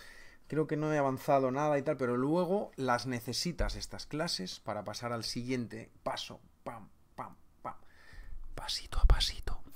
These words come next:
Espero que os haya gustado. Feliz cumpleaños, Gabriel. Te mando un abrazaco fuerte desde aquí. Vas a tener un año magnífico. Ya verás, lleno de pips,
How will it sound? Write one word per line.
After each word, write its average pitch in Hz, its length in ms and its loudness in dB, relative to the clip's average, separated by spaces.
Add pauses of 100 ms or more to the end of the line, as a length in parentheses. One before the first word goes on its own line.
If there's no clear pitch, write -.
(340)
Espero 143 360 2
que 139 80 0
os 117 100 0
haya 120 160 2
gustado. 113 400 2
Feliz 151 240 6
cumpleaños, 151 580 8
Gabriel. 135 380 10
Te 120 120 6
mando 143 280 2
un 147 80 0
abrazaco 120 800 -2
fuerte 117 500 -6
desde 101 160 -8
aquí. 101 220 -10
Vas 117 160 -6
a 120 60 -8
tener 120 240 -4
un 113 100 -4
año 123 220 -2
magnífico. 107 1000 -4 (500)
Ya 117 220 4
verás, 95 360 -6
lleno 117 220 2
de 110 120 0
pips, - 640 0